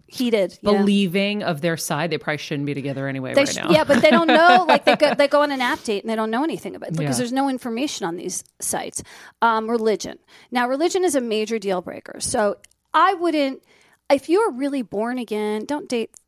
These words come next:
Speaker 1: the Jewish girl on J date. Like, in other words, like, you really need to tell that at the top of the hour. And so that's where the screening comes in on the phone.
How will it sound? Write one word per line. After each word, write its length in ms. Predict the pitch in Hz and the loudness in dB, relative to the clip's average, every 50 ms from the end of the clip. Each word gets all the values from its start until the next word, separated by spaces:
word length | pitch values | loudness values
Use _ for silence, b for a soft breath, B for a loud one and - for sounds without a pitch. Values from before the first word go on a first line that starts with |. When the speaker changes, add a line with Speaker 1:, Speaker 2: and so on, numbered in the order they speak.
| _ - | _ -10
Speaker 1:
the 100 | - 220 | -10 -8
Jewish 280 | - - 208 196 - | -8 -8 -8 -8 -8
girl 180 | - 202 180 170 | -6 -6 -6 -6
on 140 | 175 - - | -6 -8 -10
J 180 | - - - | -12 -12 -12
date. 240 | - - - - - | -12 -12 -14 -10 -8
Like, 160 | 196 196 208 | -8 -6 -6
in 80 | 269 254 | -4 -4
other 160 | 254 262 262 | -2 -2 0
words, 260 | 254 247 240 233 - | 0 0 -2 -2 -2
like, 260 | 262 233 233 226 - b b b b b - | 0 0 0 -2 -4 b b b b b -4
you 180 | 294 339 339 | -2 0 0
really 220 | 339 359 370 370 339 | 2 2 2 2 0
need 180 | 311 285 - | 0 -2 -4
to 80 | - 233 | -8 -8
tell 340 | - - - - 262 254 247 | -8 -8 -4 -2 -2 -2 0
that 100 | 240 220 | -2 -4
at 100 | 220 - | -4 -8
the 80 | - - | -10 -12
top 220 | - - 202 202 | -8 -8 -8 -8
of 20 | - | -6
the 100 | - 247 | -4 -2
hour. 100 | 247 214 180 | -2 -2 -2
And 120 | 185 381 | -4 -6
so 140 | - - 233 | -6 -6 -2
that's 340 | 220 269 311 381 - - - | -2 -2 -2 -2 -4 -6 -4
where 160 | 381 381 330 | -4 -2 -2
the 80 | 285 | -2
screening 640 | 247 - - - - 240 233 240 262 277 277 262 220 202 | -2 -4 -4 -6 -8 -10 -8 -8 -6 -6 -4 -6 -6 -6
comes 320 | - 214 208 196 190 - | -6 -6 -6 -6 -6 -4
in 160 | 196 190 196 - _ | -4 -4 -6 -4 _
on 300 | 214 202 202 208 214 214 | -2 0 0 0 -2 -4
the 120 | 196 214 202 | -6 -8 -10
phone. 420 | - - 196 175 165 147 - | -8 -8 -8 -8 -8 -10 -14